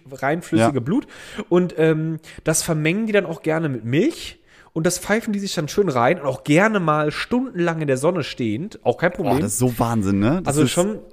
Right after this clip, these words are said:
Speaker 2: also
Speaker 1: crazy,
Speaker 2: was,
Speaker 1: das
Speaker 2: was, was die Menschen sich da einfach immer so einfallen lassen.
Speaker 1: Abso-, äh, w-,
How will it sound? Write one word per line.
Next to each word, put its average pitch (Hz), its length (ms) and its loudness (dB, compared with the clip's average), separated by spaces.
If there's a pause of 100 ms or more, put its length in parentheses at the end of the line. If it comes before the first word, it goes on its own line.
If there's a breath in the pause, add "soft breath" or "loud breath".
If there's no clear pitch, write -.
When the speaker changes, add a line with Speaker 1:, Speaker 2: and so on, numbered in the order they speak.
(140)
Speaker 2:
also 101 240 -2 (240)
Speaker 1:
crazy, 160 440 2
Speaker 2:
was, 110 100 4 (140)
Speaker 1:
das - 40 -10
Speaker 2:
was, 110 240 -4
was 101 160 -4
die 110 120 0
Menschen 113 360 0
sich 139 120 -2
da 131 100 -6
einfach - 220 -4
immer 127 140 -2
so 120 140 -4
einfallen 127 580 -2
lassen. 87 240 -4
Speaker 1:
Abso-, 233 380 2
äh, 220 200 2
w-, 214 60 2